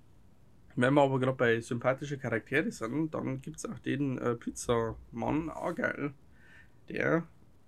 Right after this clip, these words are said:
in Klammern leider auch zu den sympathischeren Figuren, äh, gehört und deswegen auch auf der Todesliste <laughs> stehen dürfte. Ähm, wobei jetzt natürlich der Tod nicht diese emotionale Strahlkraft hätte, wie es jetzt beim Opfertod f-,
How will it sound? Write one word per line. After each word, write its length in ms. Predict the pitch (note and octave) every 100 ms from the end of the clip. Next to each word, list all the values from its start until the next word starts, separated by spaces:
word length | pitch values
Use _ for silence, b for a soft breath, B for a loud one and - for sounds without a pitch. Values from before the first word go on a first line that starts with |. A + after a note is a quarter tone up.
| - - - - - -
in 140 | B2+
Klammern 320 | B2 A2+ A2+
leider 500 | G#2+ A2+ C#3+ A#3 C#3+ C#3+
auch 140 | -
zu 160 | - B2+
den 120 | A#2
sympathischeren 680 | B2 A2+ A2 - A#2 A#2 A2
Figuren, 600 | A#2+ A#2 A2+ A2+ A#2 A#2
äh, 440 | - A#2+ A#2 A#2 A#2
gehört 380 | A#2+ B2 C3+ C3
und 180 | B2+
deswegen 360 | C3+ C3+ C3 A#2+
auch 200 | C3+ G3
auf 380 | - A#2 A#2 -
der 120 | A2+
Todesliste 640 | A#2 A#2 A#2 A#2+ A#2+ B2+
<laughs> 20 |
stehen 420 | A#2 G#2 B2+ - A#2+
dürfte. 460 | A2+ B2+ - A2 - B B B B B B B -
Ähm, 560 | B2+ B2+ C3 B2+ B2 - - - - - - - - - - - B B
wobei 280 | A#2 A#2 C#3
jetzt 180 | D3 C3+
natürlich 280 | B2+ B2+
der 180 | - B2+
Tod 280 | - C3+ D3
nicht 280 | B2+ D3+ -
diese 220 | C3 B2+
emotionale 540 | B2 B2 - A2+ A#2
Strahlkraft 640 | A#2 - - D3+ A#2+ A2 -
hätte, 360 | A2+ - B2+ A#2+
wie 80 | C3
es 100 | B2+
jetzt 180 | G#2+
beim 200 | A2 A2+ -
Opfertod 500 | C3+ C3 B2 C3 B2+
f-, 180 | -